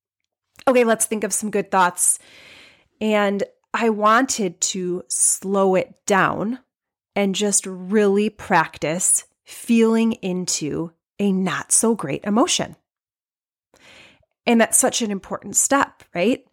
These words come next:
I wanted to y-, really lean into that not so great emotion.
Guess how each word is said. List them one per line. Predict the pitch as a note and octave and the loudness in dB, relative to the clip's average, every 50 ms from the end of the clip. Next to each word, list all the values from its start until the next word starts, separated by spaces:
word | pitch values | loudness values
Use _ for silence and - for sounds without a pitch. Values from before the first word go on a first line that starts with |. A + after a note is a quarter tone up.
| _ _ - - - - - _ _ _ | _ _ -20 -20 -20 -20 -20 _ _ _
I | - G#3 G#3+ | 2 2 2
wanted | G#3 F#3+ G3+ G3 G3 A3 A3+ - - A3 G#3+ - | 2 2 2 2 2 2 0 -2 -4 -6 -2 -2
to | - - - G3+ F#3+ F3+ F3+ F3+ F3 F3 - - _ _ _ _ _ _ _ _ _ _ _ _ _ | -2 -2 -2 -2 -4 -4 -2 -2 -2 -2 -2 -4 _ _ _ _ _ _ _ _ _ _ _ _ _
y-, | - - - - - _ - - _ _ - | -16 -12 -12 -12 -12 _ -20 -20 _ _ -6
really | F3+ G3 G3+ G3+ G#3 G#3+ G3 | -2 0 2 4 4 2 2
lean | F3+ F#3+ G#3 A3 G3+ G#3+ | 2 2 4 4 4 4
into | D4+ F4+ - - A#3+ F#3 | 4 4 4 2 0 0
that | D#3+ C#3+ - - - | -2 -4 -6 -8 -6
not | F3+ F3+ - - - | -4 -2 -2 -2 -2
so | - E3+ | -6 -6
great | D#3+ D3+ C3+ - | -6 -8 -10 -10
emotion. | - - - - - - | -10 -12 -12 -14 -14 -14